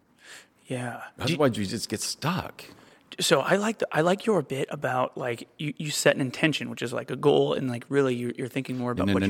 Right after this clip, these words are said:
Speaker 1: you
Speaker 2: no,
Speaker 1: get
Speaker 2: no,
Speaker 1: out
Speaker 2: no,
Speaker 1: of
Speaker 2: no,
Speaker 1: it.
Speaker 2: no, no, no, no, no. I need to be really
Speaker 1: Yeah,
Speaker 2: clear.
Speaker 1: go back, go back.
Speaker 2: Intention is not a goal.
Speaker 1: Okay, I see. W-, right, right.
Speaker 2: Intention is the moving of energy.
Speaker 1: So it's a f-, more of a feeling.
Speaker 2: It's like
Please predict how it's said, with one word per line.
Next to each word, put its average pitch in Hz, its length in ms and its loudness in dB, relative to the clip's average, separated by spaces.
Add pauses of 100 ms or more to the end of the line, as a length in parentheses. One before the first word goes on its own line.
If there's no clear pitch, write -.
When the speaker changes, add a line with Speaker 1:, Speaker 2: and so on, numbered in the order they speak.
Speaker 1:
you - 20 2
Speaker 2:
no, 95 100 2
Speaker 1:
get 95 80 0
Speaker 2:
no, - 60 -2
Speaker 1:
out - 80 -2
Speaker 2:
no, - 60 0
Speaker 1:
of 82 60 0
Speaker 2:
no, 82 80 0
Speaker 1:
it. - 60 -2
Speaker 2:
no, 85 80 -4
no, - 140 -10 (200)
no, 82 100 -4 (100)
no, 85 160 -6 (140)
no. 90 200 -6
I 95 80 0
need 82 240 -4
to 78 60 -6
be 78 100 -8
really 73 220 -8
Speaker 1:
Yeah, 165 100 6
Speaker 2:
clear. - 60 2
Speaker 1:
go 147 100 4
back, 143 160 -2
go 202 60 2
back. 165 100 0
Speaker 2:
Intention 101 380 0
is 80 160 -4
not 78 320 -4
a 82 60 -8
goal. - 320 -4 (420)
Speaker 1:
Okay, 139 240 2
I 127 100 2
see. 120 320 -4
W-, 151 240 -2
right, 147 220 2
right. 127 280 2 (160)
Speaker 2:
Intention 110 500 2
is 80 140 -4
the 76 80 -8
moving 78 360 -4
of 60 160 -14
energy. - 580 -8 (560)
Speaker 1:
So - 140 -8
it's - 100 -8
a - 40 -6
f-, - 280 -12
more 127 100 -2
of 113 80 -8
a 110 60 -14 (280)
feeling. 120 440 -8 (1300)
Speaker 2:
It's 92 200 -10
like - 180 -4